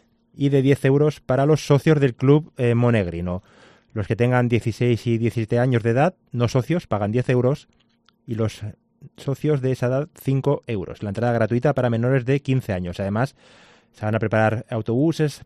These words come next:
se van a fletar autocares para viajar a Huesca desde Tardienta, habrá charanga, se va a insta-, se va a instalar también, eh, se va a abrir la zona vip con catering para aquellos que quieran pagarse el precio de treinta y cinco euros, ya completan con eso la experiencia Alcoraz,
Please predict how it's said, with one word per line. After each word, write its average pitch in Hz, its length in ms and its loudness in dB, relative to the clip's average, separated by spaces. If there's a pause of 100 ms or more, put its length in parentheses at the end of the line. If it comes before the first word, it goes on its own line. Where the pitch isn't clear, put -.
(120)
se - 120 -14
van 107 100 -6
a 95 40 -4
fletar 110 340 -4
autocares 113 500 -4
para 110 200 -2
viajar 107 320 -4
a 104 380 -4
Huesca 123 320 -2
desde 113 180 -4
Tardienta, 156 540 0
habrá 120 220 2
charanga, 156 680 0 (520)
se - 140 -10
va 110 100 0
a - 20 2
insta-, 117 240 -4
se - 160 -8
va 113 60 0
a - 20 2
instalar 113 240 0
también, 113 420 0
eh, 107 380 -4
se - 140 -14
va 95 80 -6
a - 20 0
abrir 113 300 2
la 98 160 -4
zona 101 520 -4
vip 107 340 -6
con 104 220 -6
catering 110 720 -2 (540)
para 98 580 -6
aquellos 110 320 -2
que 113 80 -4
quieran 104 220 -2
pagarse 104 500 -2
el 110 140 -8
precio 107 260 -4
de 101 100 0
treinta 101 280 -4
y 92 80 -2
cinco 107 360 0
euros, 175 600 2
ya 82 140 -12
completan 95 420 -6
con 98 120 -4
eso 95 120 -4
la 95 60 -2
experiencia 101 360 -4
Alcoraz, 139 480 -2